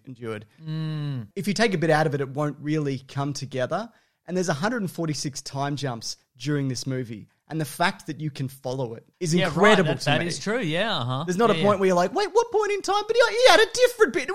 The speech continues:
Speaker 1: Is this Hugh Jackman or two Jackman? How many Jackmans are in this movie?
Speaker 2: Just check the teeth. That's how you know.
Speaker 1: <laughs> That's how you know.
Speaker 2: They don't explicitly say it, but if you, if you concentrate on the teeth, you know what time you're in.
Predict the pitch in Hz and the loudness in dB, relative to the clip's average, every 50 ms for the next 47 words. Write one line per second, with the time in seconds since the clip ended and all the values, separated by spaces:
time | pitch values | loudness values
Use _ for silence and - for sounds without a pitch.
0 | 415 392 415 339 415 480 480 - 427 440 427 370 381 381 392 392 - 403 403 427 | -2 -2 -2 0 2 2 2 2 0 -2 0 2 4 4 4 4 0 -2 0 2
1 | 440 - - - 440 480 466 - - 233 208 - - 208 151 139 139 190 202 - | 2 2 2 2 2 2 2 4 6 6 6 4 2 0 -2 0 2 2 4 4
2 | 480 480 480 427 - - 440 440 - - 480 440 415 440 453 466 480 480 466 392 | 4 4 2 2 4 4 4 4 2 0 -2 -2 0 2 4 4 4 4 4 2
3 | - - 185 185 170 151 135 147 143 139 139 131 - - 143 131 - 139 131 - | 2 2 2 2 2 0 0 -4 -6 -4 -4 -4 -4 -4 -4 -4 -4 -6 -6 -4
4 | 156 160 160 135 127 135 131 131 - 139 131 131 131 127 131 135 151 156 131 113 | -2 -2 -2 -2 -4 -4 -6 -4 -2 0 0 0 0 0 0 0 2 2 2 0
5 | 120 640 - - - - 202 220 233 214 202 190 185 190 190 180 160 143 143 139 | 0 -2 -2 -2 0 2 6 8 8 8 8 6 6 6 6 6 6 4 2 -4
6 | - - - 180 - 175 175 214 214 196 185 - - - 214 196 - 202 151 156 | -8 -12 -14 -8 -4 -4 -2 -2 -2 -4 -4 -4 -4 -4 -4 -4 -4 -4 -4 -4
7 | 143 131 - 160 135 120 117 113 - 139 139 131 135 151 147 151 123 156 147 185 | -4 0 2 2 2 2 0 -2 -4 -6 -8 -6 -6 -8 -8 -6 -8 -8 -8 -8
8 | 170 139 - - - 156 202 180 170 170 139 143 135 127 120 117 113 - - 127 | -10 -12 -12 -12 -10 -8 -8 -8 -8 -8 -6 -6 -4 -4 -6 -6 -8 -8 -8 -8
9 | 107 101 98 - 196 190 165 131 120 120 117 - - 113 104 101 101 101 98 98 | -8 -8 -8 -10 -8 -6 -4 -4 -2 -4 -4 -6 -6 -8 -8 -8 -10 -10 -12 -12
10 | 98 101 | -12 -14